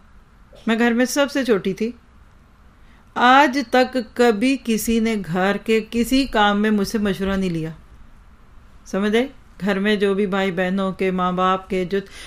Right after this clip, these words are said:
मुझे किसी ने ये कहा, "ये सब छोटी है", तो कहती, "आज तो मुझे पूरा वक्त यकीन ही नहीं आया कि मैं meeting में बैठी हुई हूँ।" <laughs> बात समझे?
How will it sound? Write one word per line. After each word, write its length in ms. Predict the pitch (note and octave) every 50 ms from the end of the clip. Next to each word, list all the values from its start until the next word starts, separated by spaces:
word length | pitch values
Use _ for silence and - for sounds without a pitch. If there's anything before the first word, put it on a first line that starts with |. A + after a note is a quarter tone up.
| - - -
मुझे 160 | A#3+ C#4 D#4
किसी 220 | C4 D4+ C#4+ C4 D4+
ने 60 | C#4+
ये 100 | C#4+ C#4+
कहा, 100 | C#4+ D4
"ये 120 | D4 D4+
सब 200 | D4 D#4+ D#4+ D#4
छोटी 320 | - B3+ A3 A3 - G#3+ F#3+
है", 160 | E3+ D#3+ - - - - -
तो 60 | -
कहती, 220 | F#3+ A#3 A#3 B3+ C4
"आज 300 | A#3+ A#3+ A3 G#3+ - -
तो 80 | B3+
मुझे 180 | A3 A#3+ A3+ C4+
पूरा 240 | G#3+ - A3 A#3 A#3
वक्त 160 | A3+ A#3 G#3+
यकीन 380 | G3+ G3+ F3+ - G3+ G3+ G#3 A3
ही 80 | A#3+ B3
नहीं 120 | B3 B3
आया 180 | A3 G#3 A3 A3+
कि 120 | A3+ B3+
मैं 140 | A#3 A#3 A3+
meeting 340 | G#3+ G3 F3+ - A#3+ B3+ C4+
में 140 | C#4+ A3+
बैठी 240 | A#3+ B3 G#3 - A3 A#3
हुई 120 | A3 - A#3+
हूँ।" 120 | A#3 - - - - - - - - - - E4+ - - - - - - - - - - C#4 A#3
<laughs> 100 | A#3+ C4
बात 160 | A#3 B3+ C#4
समझे? 360 | - - A#3+ A#3+ B3 C4 C#4